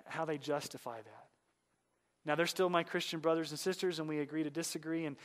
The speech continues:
and we love each other. And remember, these aren't issues of division. These aren't issues to, to divide the house over. Um, I will say this. Let me just say this loud and clear. Okay. This class is teaching the five points of Calvinism. Okay.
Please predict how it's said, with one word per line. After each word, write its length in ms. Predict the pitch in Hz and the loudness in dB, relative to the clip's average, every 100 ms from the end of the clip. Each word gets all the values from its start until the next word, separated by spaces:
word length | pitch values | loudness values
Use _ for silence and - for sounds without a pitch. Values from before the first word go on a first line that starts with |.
| - 143 | -14 -8
and 100 | 135 | -4
we 120 | 135 | 2
love 240 | 151 170 | 4 4
each 180 | 170 - | 2 0
other. 180 | 165 156 | 0 0
And 120 | 151 | 0
remember, 240 | 165 170 | 0 2
these 180 | 160 170 | 2 4
aren't 240 | 175 165 170 | 2 2 -4
issues 300 | 165 156 151 | -4 -2 -2
of 80 | |
division. 440 | 135 131 170 165 170 | -2 2 2 2 -4
These 160 | 165 | -2
aren't 140 | 160 160 | -2 -2
issues 300 | 156 165 147 | -2 -4 -4
to, 180 | 147 131 - - | -4 -4 -8 -10
to 80 | - | -4
divide 360 | 143 151 160 151 | 2 4 4 4
the 80 | |
house 360 | 135 151 165 - | 0 2 2 4
over. 380 | 165 160 170 160 - - | 4 6 4 2 -8 -8
Um, 260 | 139 135 131 - | -2 -2 -2 -6
I 120 | - 151 | 2 6
will 160 | 202 | 6
say 240 | - 202 170 | 6 6 8
this. 340 | 160 117 - | 6 6 0
Let 100 | 170 | 0
me 60 | 202 | 0
just 160 | 214 | 0
say 140 | 208 180 | 2 2
this 180 | 175 | 2
loud 240 | 165 156 156 | 4 6 4
and 100 | 156 | 0
clear. 300 | 151 127 113 - _ _ _ _ | -2 -4 -4 -16 _ _ _ _
Okay. 160 | 139 - - _ _ _ _ _ _ _ - | -12 -12 -20 _ _ _ _ _ _ _ 4
This 280 | 170 262 - | 8 10 8
class 420 | - 214 214 202 | 4 6 6 4
is 80 | 175 | 0
teaching 340 | 196 185 185 | 0 -2 -2
the 80 | 156 | -2
five 300 | - 156 160 | 4 4 4
points 320 | - 160 - | 0 -4 -2
of 100 | 143 | -6
Calvinism. 640 | - 135 127 127 131 - - _ _ _ _ | -4 -4 -4 -6 -14 -16 -16 _ _ _ _
Okay. 120 | _ | _